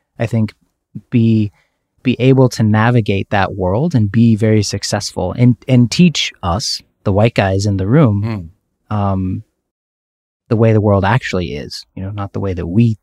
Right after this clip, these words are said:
Speaker 1: think it is.
Speaker 2: Right. And, and to, to me, the tool that she's using here is she's,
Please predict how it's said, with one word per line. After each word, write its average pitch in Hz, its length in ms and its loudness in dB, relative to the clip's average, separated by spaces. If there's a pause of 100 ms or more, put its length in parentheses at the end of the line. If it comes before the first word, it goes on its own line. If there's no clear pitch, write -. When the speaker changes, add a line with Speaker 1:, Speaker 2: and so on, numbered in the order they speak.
Speaker 1:
think 85 200 -12
it 117 80 -14
is. 113 100 -12
Speaker 2:
Right. 107 380 -6
And, 123 240 -6
and 127 300 -6 (100)
to, 131 260 -6
to 123 240 -6
me, 165 680 -6 (480)
the 117 160 -6
tool 175 380 -6
that 147 120 -8
she's 123 340 -6
using 107 480 -8
here 98 300 -10
is 92 100 -10
she's, - 440 -8